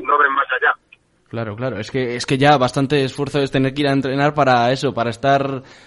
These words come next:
Speaker 2: por la tarde, eso, dando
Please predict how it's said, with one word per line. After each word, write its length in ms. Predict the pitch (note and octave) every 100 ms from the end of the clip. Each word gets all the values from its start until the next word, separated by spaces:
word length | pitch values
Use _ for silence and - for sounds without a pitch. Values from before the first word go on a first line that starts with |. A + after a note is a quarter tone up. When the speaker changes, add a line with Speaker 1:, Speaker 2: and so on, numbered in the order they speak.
| _
Speaker 2:
por 180 | C#3 C#3
la 160 | C#3 C3
tarde, 540 | D#3+ D3 C#3 C#3 C3+
eso, 180 | C#3+ B2
dando 960 | C3 C#3+ C#3+ C#3 C3+ C3 C3 B2+ A2+